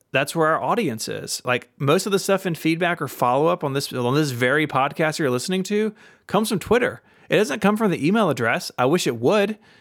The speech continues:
but it comes from Twitter. And so there is part of this that, part of the conflict is, well, I may not like it personally, but that's where the audience is, and I need to be able to, uh, interact and, like, see what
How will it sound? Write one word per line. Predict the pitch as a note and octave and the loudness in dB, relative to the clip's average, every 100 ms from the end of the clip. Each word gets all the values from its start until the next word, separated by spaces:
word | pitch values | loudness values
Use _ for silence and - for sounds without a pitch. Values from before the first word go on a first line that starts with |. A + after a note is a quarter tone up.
| _ | _
but | - | -2
it | E3+ | 0
comes | F#3 F3+ | 2 0
from | E3+ | -2
Twitter. | - - C3 - - - | -4 -4 -4 -6 -8 -4
And | C3+ | -2
so | - D3+ C#3+ | 2 4 4
there | C#3 D3 | 4 2
is | E3+ D#3 | 2 0
part | - F#3+ A3 | 0 0 2
of | E3+ | 2
this | B2+ A#2+ A#2+ | 2 0 0
that, | - A#2+ - _ - - - | 0 -2 -2 _ -20 -20 -8
part | - E3+ | 0 0
of | D#3 | 0
the | |
conflict | - B2+ A#2 C3 A2 C3 | 0 0 0 0 -2 0
is, | A2+ A2 | -2 -2
well, | A2+ B2 A#2+ A#2 A2+ _ _ _ _ C3+ | 0 2 2 0 -2 _ _ _ _ -2
I | C#3 | 0
may | D#3+ | 0
not | E3 | 0
like | D3 C#3 | 0 -2
it | - | -2
personally, | - B2 C#3 B2+ B2 B2 | -2 -2 -2 0 0 0
but | A#2+ | 0
that's | A#2 | -2
where | E3+ | 0
the | D#3+ | 2
audience | C3+ B2 B2 A#2+ - | 2 2 0 -2 0
is, | A#2+ A#2 A#2 A#2 | 2 4 2 -2
and | - B2 A2 G#2+ G#2+ A2 - | -4 -2 0 0 -2 -4 -6
I | B2 A#2 A2 A2 | -2 0 0 -2
need | A#2 A#2+ - | -2 -2 -2
to | |
be | B2 A#2+ | -2 0
able | A2+ A2+ A#2 | 2 2 -2
to, | G#2+ B2+ A#2 A2+ A2+ - | -2 0 0 2 0 -2
uh, | A#2 A2 A2 G#2+ - _ E3 | 0 0 0 -2 -8 _ 0
interact | E3 D3+ D3 D3+ D3+ | 2 2 0 -2 -4
and, | C3 | -2
like, | A#2 | -2
see | - D#3+ | 0 2
what | D#3 D#3 | 4 2